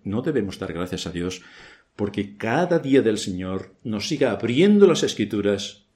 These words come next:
y formando nuestra conciencia para andar de acuerdo a su voluntad. Ahora queda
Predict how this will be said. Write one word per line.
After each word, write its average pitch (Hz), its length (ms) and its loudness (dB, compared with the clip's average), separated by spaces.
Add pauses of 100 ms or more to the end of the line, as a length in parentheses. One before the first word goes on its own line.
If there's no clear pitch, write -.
y 139 120 2
formando 147 600 6
nuestra 147 300 0
conciencia 95 760 -4 (640)
para 98 160 0
andar 101 260 0
de 110 60 0
acuerdo 92 260 -2
a 87 40 -6
su 104 120 -6
voluntad. 87 560 -8 (2000)
Ahora 87 260 -8
queda 104 420 -4